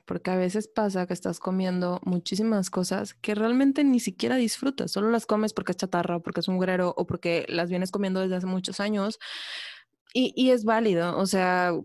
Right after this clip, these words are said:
un ejemplo, no sé, la nieve. Es que a mí me encanta la nieve. Y a veces me pasa de que, "Oye, ¿ya probaste la nieve de yogurt?". "Ay, no, qué, qué asco. No, yo, no es nieve,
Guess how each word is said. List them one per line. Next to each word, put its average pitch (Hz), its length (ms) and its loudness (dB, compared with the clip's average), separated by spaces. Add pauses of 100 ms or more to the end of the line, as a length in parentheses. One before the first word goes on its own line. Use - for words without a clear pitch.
(240)
un 131 340 -2
ejemplo, 226 720 2
no 208 140 0
sé, - 160 -4 (220)
la 214 160 2
nieve. 240 340 2
Es 196 120 -6
que 277 80 0
a 285 40 6
mí 294 140 8
me 302 80 6
encanta 269 540 4
la 254 120 2
nieve. 202 320 0 (460)
Y 226 60 2
a 220 60 6
veces 226 160 4
me 269 140 4
pasa 254 200 2
de 254 80 2
que, 254 80 -2
"Oye, 269 140 4
¿ya 254 80 2
probaste 269 300 -2
la 269 80 4
nieve 247 200 2
de 240 100 2
yogurt?". 214 300 0
"Ay, 269 140 2
no, 262 180 2
qué, 247 240 -2
qué 240 80 -2
asco. 180 380 -4
No, 214 100 0
yo, 220 280 2
no 226 100 2
es 226 60 2
nieve, 185 300 0